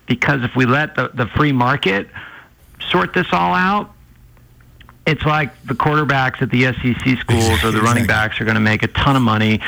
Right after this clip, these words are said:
Speaker 2: Yep.
Speaker 1: and, you know, the rest of the universities around the country are gonna have to cancel, are gonna have to cut gymnastics and fencing and softball and all these other sports that are subsidized,
Speaker 2: Yep.
Speaker 1: um,
Speaker 2: Yep.
Speaker 1: by the major sports. So it,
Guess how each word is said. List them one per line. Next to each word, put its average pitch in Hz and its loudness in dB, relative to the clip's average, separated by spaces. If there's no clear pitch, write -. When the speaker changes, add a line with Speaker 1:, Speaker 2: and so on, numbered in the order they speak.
Speaker 2:
Yep. 107 2
Speaker 1:
and, 110 2
you 113 2
know, 113 4
the 110 2
rest 127 -2
of 120 -4
the 123 2
universities 113 0
around 113 2
the 110 2
country 113 0
are 104 4
gonna 107 2
have 110 0
to 104 -2
cancel, 110 -2
are 110 2
gonna 107 0
have 101 0
to 104 0
cut 123 0
gymnastics 117 2
and 110 0
fencing 110 0
and 107 2
softball 110 0
and 123 2
all 127 2
these 120 0
other 127 0
sports 160 0
that 123 0
are 117 2
subsidized, 101 -2
Speaker 2:
Yep. 120 0
Speaker 1:
um, 95 0
Speaker 2:
Yep. - -2
Speaker 1:
by 113 2
the 107 -2
major 113 0
sports. - -2
So 147 0
it, 143 -2